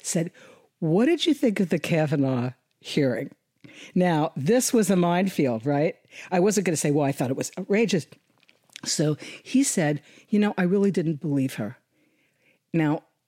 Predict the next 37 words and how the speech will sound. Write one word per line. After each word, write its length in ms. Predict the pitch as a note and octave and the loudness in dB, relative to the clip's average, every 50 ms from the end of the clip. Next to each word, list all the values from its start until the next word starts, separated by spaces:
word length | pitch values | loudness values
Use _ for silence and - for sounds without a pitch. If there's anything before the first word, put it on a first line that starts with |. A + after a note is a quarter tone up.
| _ | _
I 80 | - F#3 | -4 -4
didn't 340 | D#3 - G3 F#3+ F#3+ A3+ G#3 | 0 0 2 2 2 2 2
get 180 | - G3+ E3+ | 2 2 2
into 320 | E3 D#3+ D#3 - F#3 D3+ C#3+ | 2 2 0 0 0 0 -2
it. 180 | - - - - | -2 -6 -6 -4
I 80 | - E3+ | -4 -2
didn't 240 | C#3+ G#3 G3+ A3 A3+ | 0 2 2 2 2
say, 320 | - - - D#3 D3 D#3+ | 0 0 0 0 0 0
"Well, 160 | F3+ E3 F#3+ - | 0 0 0 0
I 200 | - F3+ F#3 G3+ | 0 0 0 0
did," 380 | D#3 - C3 A2+ B2 D3 F3 - _ _ _ _ _ _ _ _ _ _ _ _ _ _ _ _ _ - | 0 0 -2 -2 -4 -8 -10 -14 _ _ _ _ _ _ _ _ _ _ _ _ _ _ _ _ _ -2
you 80 | F#3+ | -2
know, 100 | D3 D3+ - - - - - _ _ _ | -2 -2 -4 -8 -18 -20 -20 _ _ _
and 460 | - E3+ E3+ E3+ E3 D#3+ E3+ F3 D#3+ - _ _ _ _ _ _ _ _ _ _ _ _ _ _ _ _ _ _ _ _ _ - | -2 0 0 2 2 2 0 0 -2 -4 _ _ _ _ _ _ _ _ _ _ _ _ _ _ _ _ _ _ _ _ _ -14
we 500 | A3+ - G3 F#3+ A#3 A#3 B3 A#3+ C#4 - _ _ _ _ _ - | -8 -2 0 2 4 4 4 2 0 -4 _ _ _ _ _ 2
moved 340 | A3+ G#3 B3 D4 E4 D4 - | 4 4 6 4 4 2 2
away. 640 | D#4+ D4 C4 B3 B3 C#4 E4 F4+ F4 B3+ D3+ C#3+ E3 - | 2 4 4 4 4 4 2 2 2 4 2 2 0 0
I 80 | - G#3 | 0 0
didn't 300 | F#3+ E3 B3+ C4+ D4+ C#4 | 2 2 4 4 4 4
get, 320 | G#3+ A#3 A3 F#3+ G3+ F#3+ - | 4 2 0 0 0 -2 0
I, 100 | A3+ B3 - | -2 0 0
I 60 | A#3+ | 2
didn't 340 | G3+ A#3+ C#4+ D4+ D4+ C4+ - - - _ _ - | 2 4 4 4 4 2 0 -4 -14 _ _ -12
feel 300 | - - - A#3+ B3 A3+ | -4 0 2 2 4 4
like 120 | G#3+ - | 2 2
I 80 | G3+ G3 | 2 2
was 140 | G#3 G3+ | 2 2
gonna 260 | - - G#3+ G3 G3 - _ _ _ _ | 2 0 0 0 0 -2 _ _ _ _
accomplish 460 | - - - - A3 G3 - F3+ - - - | -8 -6 -2 -2 0 0 0 0 -2 -2 -2
anything 580 | - F#3 F3 F3 E3 D3 - D3+ C3+ C3 C3+ - - - - - | 0 2 2 2 2 0 0 -2 0 0 -2 -2 -6 -12 -12 -6
by 140 | - F3+ E3+ | -2 -2 -2
talking 480 | D#3+ - - G3 F3+ F3 E3+ - D#3+ C#3 | 0 0 0 0 0 2 2 0 0 0
to 100 | C#3 D3+ | 0 0
this 260 | B2 C3+ - - - | -2 -2 -2 -4 -4
man 280 | C#3 C3 B2+ B2 C#3 - | -2 -2 0 0 -2 -2
about 360 | - C#3 - D3 C3+ B2+ C3 | -4 -4 -4 -2 -2 -2 -2
this, 160 | - D3+ - | -4 -6 -6